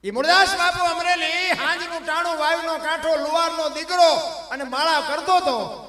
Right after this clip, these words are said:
એમાં એક જુવાન દીકરી કૂવે પડવા આવી. અને બાપુ જોઈ ગયા, અંધારું હતું. એને એમ થયું કે દીકરી હાલી આવે છે, અટાણે કોઈ દી આ બાજુ હોય નહીં,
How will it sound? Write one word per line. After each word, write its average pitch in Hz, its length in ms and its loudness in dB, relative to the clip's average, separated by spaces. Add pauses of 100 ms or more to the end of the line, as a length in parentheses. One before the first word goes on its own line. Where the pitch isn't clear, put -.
(120)
એમાં 214 220 -6
એક 269 240 -4
જુવાન 226 300 -4
દીકરી 220 300 -6
કૂવે 214 240 -2
પડવા 214 320 -4
આવી. 196 260 -4 (1120)
અને 160 100 -12
બાપુ 220 300 -6
જોઈ 269 220 -2
ગયા, 277 200 -6
અંધારું 294 440 -2
હતું. 208 580 -8
એને 208 180 -10
એમ 233 120 -10
થયું 233 140 -12
કે 190 60 -18
દીકરી 196 360 -8
હાલી 269 220 -4
આવે 269 160 -2
છે, 262 80 -4
અટાણે 262 320 -6
કોઈ 269 200 -2
દી 269 100 -6
આ 262 100 -2
બાજુ 269 280 -2
હોય 254 260 2
નહીં, 302 320 2